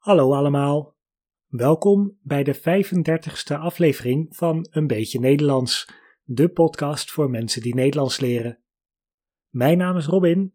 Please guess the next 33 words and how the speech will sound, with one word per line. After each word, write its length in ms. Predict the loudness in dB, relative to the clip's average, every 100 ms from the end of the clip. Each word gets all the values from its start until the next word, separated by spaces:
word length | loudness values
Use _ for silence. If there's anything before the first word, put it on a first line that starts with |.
| _
en 180 | -4 -2
de 100 | -2
aflevering 720 | -2 0 0 0 0 -4 -2
van 200 | -4 -2
vandaag 540 | -2 -2 -2 -4 -8
gaat 260 | -8 -6 -4
over 260 | -4 -4 -4
de 140 | -4
troonrede. 760 | 2 4 4 4 0 -2 -6 -10 _ _ _ _ _ _ _ _
De 180 | -8 -2
tekst 320 | 2 0 0
van 160 | -2 2
deze 280 | 2 2 -2
aflevering 760 | -4 2 2 2 2 0 0 -4
kan 160 | -2
je 100 | -2
meelezen 680 | -2 0 2 2 2 -2 -4
op 120 | -2
de 100 | 0
website 480 | 2 0 0 -2 -2
van 100 | -4
de 80 | -4
podcast, 720 | -2 -2 -4 -8 -8 -10 _ -20 -20 -6
W 120 | 0
W 300 | 2 2 0
W 300 | 0 0 0
punt 500 | 2 2 0 -10 -6
een 180 | -6 -2
beetje 340 | -2 0 0
nederlands 680 | 0 0 0 -2 -4 -10 -10
punt 280 | -8 -8 -8
N 220 | -4 -2
L. 260 | -2 -4